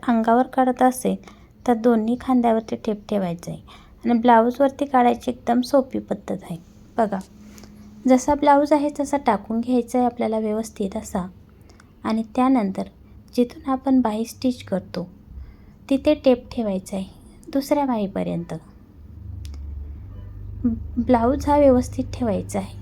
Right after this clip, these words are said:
म्हणजे माप चुकायला नको. जसा ब्लाऊज आहे, जशा पोझिशनमध्ये घालतो, अगदी तशाच पोझिशनमध्ये तो ठेवायचा आहे. आणि आता इथं आलेलं आहे दहा इंच. मग दहा इंच आल्यानंतर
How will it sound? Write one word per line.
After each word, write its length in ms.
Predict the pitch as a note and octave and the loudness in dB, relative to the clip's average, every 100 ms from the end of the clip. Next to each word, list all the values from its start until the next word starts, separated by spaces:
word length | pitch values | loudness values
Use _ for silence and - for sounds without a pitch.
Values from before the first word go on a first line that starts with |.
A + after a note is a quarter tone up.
| - - - A3+ | -14 -12 -8 -4
म्हणजे 240 | A3+ B3+ | 0 2
माप 320 | A#3+ A3+ - | 2 0 -2
चुकायला 480 | - C4+ A3+ G#3 A3+ | -2 0 0 0 0
नको. 320 | A#3+ G#3 - - - - - - - - - - - - - - | 0 -2 -8 -14 -16 -16 -18 -20 -20 -20 -20 -20 -18 -16 -14 -2
जसा 280 | A#3 A3+ A#3+ | 0 2 -2
ब्लाऊज 420 | A#3 A#3 A3 A3 - | 0 0 0 -4 -6
आहे, 240 | A3 F#3+ - A#3+ | -6 -6 -4 -2
जशा 280 | A#3 C4 | 0 0
पोझिशनमध्ये 720 | B3+ C#4 B3+ B3+ B3+ B3+ B3 A#3+ | 0 0 0 0 4 4 4 0
घालतो, 440 | - G#3 G3+ G3+ | -4 -6 -6 -4
अगदी 260 | G#3 G3+ - - | -4 -4 -6 -6
तशाच 320 | A#3+ B3+ B3+ | -4 -4 -6
पोझिशनमध्ये 720 | - B3 A3+ - A3+ G#3+ G#3 B3+ | -6 -8 -6 -6 -6 -6 -4 -4
तो 60 | |
ठेवायचा 520 | C4 C#4 A3 F#3 - F3 | -2 -2 -2 -4 -8 -16
आहे. 180 | - - - - - - - - B3+ | -16 -20 -20 -20 -20 -20 -20 -6 0
आणि 100 | A#3+ | 2
आता 320 | G#3+ G#3+ B3 | 0 0 2
इथं 300 | C#4 C#4+ C4+ | 2 0 2
आलेलं 320 | A#3+ A3+ A3+ | 2 2 0
आहे 160 | A3 A#3+ | -2 -6
दहा 280 | A3 G#3 F#3 | -4 -2 -2
इंच. 340 | F3 E3+ - E3+ - - - - - | -2 -6 -12 -16 -20 -20 -20 -20 -4
मग 120 | B3 A#3 | -2 2
दहा 280 | A#3+ A#3+ C#4 | 2 4 4
इंच 280 | D4 C#4 C#4+ | 2 2 2
आल्यानंतर 540 | C#4 C#4 C#4 C4+ | 4 4 4 2